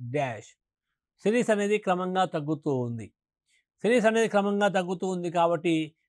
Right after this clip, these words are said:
అది సెకండ్ మోడల్కి చెంది ఉంటుంది. ఏదైనా క్వశ్చన్ ఫస్ట్ మోడల్ కానీ సెకండ్ మోడల్ కానీ చెంది ఉంటే ఆ సంఖ్యల మధ్య వ్యత్యాసాన్ని కనుక్కోవాలి.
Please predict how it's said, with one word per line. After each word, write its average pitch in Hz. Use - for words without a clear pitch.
అది 160
సెకండ్ 208
మోడల్కి 180
చెంది 151
ఉంటుంది. 117
ఏదైనా 226
క్వశ్చన్ 214
ఫస్ట్ 165
మోడల్ 202
కానీ 185
సెకండ్ 190
మోడల్ 185
కానీ 175
చెంది 170
ఉంటే 165
ఆ 156
సంఖ్యల 202
మధ్య 185
వ్యత్యాసాన్ని 175
కనుక్కోవాలి. 127